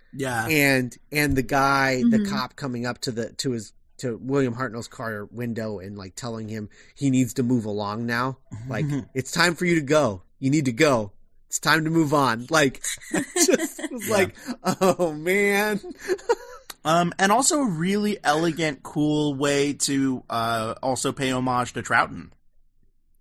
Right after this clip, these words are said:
Speaker 2: Yeah. Yeah, for sure. I think that guy's a little weird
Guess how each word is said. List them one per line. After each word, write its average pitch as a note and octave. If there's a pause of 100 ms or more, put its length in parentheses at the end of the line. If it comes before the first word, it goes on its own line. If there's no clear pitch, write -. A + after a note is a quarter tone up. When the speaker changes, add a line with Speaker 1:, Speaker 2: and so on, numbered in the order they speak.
(720)
Speaker 2:
Yeah. D4 (240)
Yeah, C4+
for A#3
sure. A#3 (220)
I A#3
think C4+
that A#3+
guy's A#3
a G#3
little G3
weird F#3